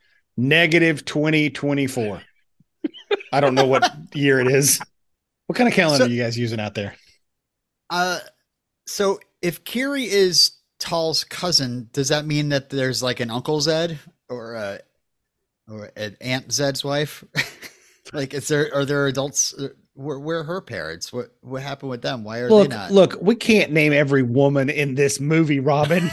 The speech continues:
Speaker 3: <laughs>
Speaker 1: okay? We have one named woman in this movie.
Speaker 3: Yeah.
Speaker 1: Actually, now that I'm thinking about it, is there another? Do, we do know, uh, um, Sacco's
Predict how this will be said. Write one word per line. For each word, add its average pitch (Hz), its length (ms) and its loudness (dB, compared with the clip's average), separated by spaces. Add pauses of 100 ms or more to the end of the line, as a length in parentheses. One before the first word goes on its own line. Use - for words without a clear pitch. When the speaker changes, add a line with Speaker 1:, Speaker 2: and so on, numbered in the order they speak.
Speaker 3:
<laughs> - 120 -8
Speaker 1:
okay? 233 420 2 (720)
We 233 100 0
have 196 560 0 (200)
one 160 680 2 (240)
named 139 580 -2
woman 127 300 0
in 123 60 -4
this 123 240 -6 (120)
movie. 101 380 -4 (320)
Speaker 3:
Yeah. 113 180 -6
Speaker 1:
Actually, 185 260 2
now 175 120 4
that 175 60 4
I'm 160 80 2
thinking 180 180 4
about 143 200 4
it, - 180 -10
is 160 260 0
there 160 200 6
another? 139 360 2 (220)
Do, 165 80 -2
we 175 180 2
do 208 240 4
know, 185 220 4
uh, 143 460 0
um, 123 60 -8
Sacco's 151 640 -2